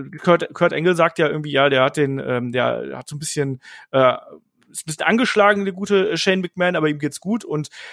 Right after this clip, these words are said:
äh, ne, Mick Foley sagt ja, ähm, ja, es heißt, er wäre right on his kisser gefallen, ne? Also es klappt im Englischen nicht, aber auf dem, äh,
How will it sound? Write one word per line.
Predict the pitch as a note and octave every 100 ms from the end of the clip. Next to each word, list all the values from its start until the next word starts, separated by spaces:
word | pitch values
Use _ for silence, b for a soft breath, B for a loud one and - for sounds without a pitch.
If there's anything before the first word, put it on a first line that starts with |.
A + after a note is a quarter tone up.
| B B B _
äh, | D3+ D3+
ne, | D3 D#3+
Mick | D#3+
Foley | - F3 D#3+
sagt | E3 D#3+
ja, | E3 D3+ D3
ähm, | C#3 C#3 C#3 -
ja, | D3 D#3 F#3 D3 - _ _ _
es | D#3 D3
heißt, | F3 F#3 -
er | C#3+
wäre | D#3 D3 D3 C3
right | C#3 D3+ E3+
on | C#3+
his | C#3+ C3+
kisser | - F#3+ - B2 A#2 -
gefallen, | B2 - A2+ A2 A2+
ne? | B2 D#3
Also | B2+ B2+
es | -
klappt | - E3 -
im |
Englischen | C#3 D#3+ E3 -
nicht, | D#3 F#3+ - -
aber | C3+ A#2+
auf | B2+
dem, | - B2+
äh, | A#2+ B2